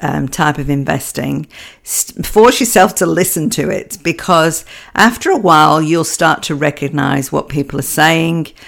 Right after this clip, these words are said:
You'll start to understand. Google is amazing for just Googling what different words mean. Um, and there's a whole heap of information. We really do live in an information age where,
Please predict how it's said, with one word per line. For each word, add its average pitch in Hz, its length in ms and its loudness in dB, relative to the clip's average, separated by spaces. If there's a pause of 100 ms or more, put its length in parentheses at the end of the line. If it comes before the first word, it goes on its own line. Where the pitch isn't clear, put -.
(260)
You'll 165 140 0
start 156 340 0
to - 100 -6
understand. 160 800 0 (260)
Google 185 380 6
is 151 140 -2
amazing 160 680 2
for 151 140 -4
just 147 380 -2
Googling 160 480 0
what - 260 -4
different 151 360 -4
words 160 420 2
mean. 156 460 2 (580)
Um, 156 560 4 (320)
and 196 240 4
there's 196 140 4
a 180 80 4
whole 202 260 4
heap 156 240 -2
of 151 100 -6 (180)
information. 151 760 -2
We 160 80 -2
really 180 500 6
do 151 220 0
live 143 420 0
in 156 160 0
an 151 100 0
information 143 800 -2
age 147 520 -2 (320)
where, 147 640 2